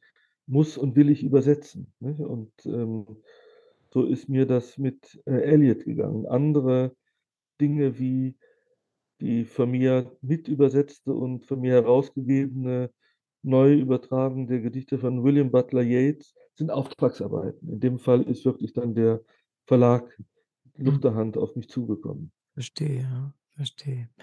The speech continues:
Speaker 2: Vor allen Dingen aber das, was Sie schildern, dass es sozusagen eine Rückbesinnung ist für sein eigenes Arbeiten,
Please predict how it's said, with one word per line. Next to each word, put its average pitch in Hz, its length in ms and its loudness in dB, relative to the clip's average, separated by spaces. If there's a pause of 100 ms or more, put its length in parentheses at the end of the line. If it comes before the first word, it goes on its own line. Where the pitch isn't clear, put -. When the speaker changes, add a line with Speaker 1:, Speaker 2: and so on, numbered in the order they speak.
(440)
Speaker 2:
Vor - 120 -2
allen 160 140 0
Dingen 165 120 0
aber 151 280 -2
das, 156 360 -2
was 160 60 0
Sie 147 120 0
schildern, 180 500 2 (320)
dass - 240 -2
es - 220 -6
sozusagen 156 500 -2
eine 151 220 2
Rückbesinnung 139 640 0
ist 139 180 -8
für 139 200 -8
sein 131 300 -4
eigenes 139 380 -4
Arbeiten, - 600 -4